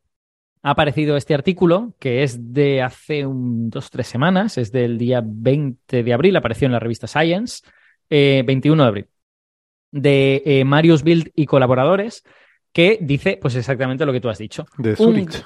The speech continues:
Speaker 2: ¿no? Del E T H.
Speaker 1: Efectivamente. Dice, eh, el título es,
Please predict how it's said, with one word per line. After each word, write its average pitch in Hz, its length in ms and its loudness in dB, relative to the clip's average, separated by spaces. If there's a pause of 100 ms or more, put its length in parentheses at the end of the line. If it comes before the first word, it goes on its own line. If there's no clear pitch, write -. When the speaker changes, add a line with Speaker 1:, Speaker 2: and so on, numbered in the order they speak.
(100)
Speaker 2:
¿no? 151 180 -10
Del 113 200 -8 (120)
E 127 80 -4
T 135 140 0
H. 123 260 -6 (880)
Speaker 1:
Efectivamente. 113 760 -2 (440)
Dice, 185 440 -2 (100)
eh, 147 320 4
el 127 140 -2
título 170 340 2
es, 131 320 -2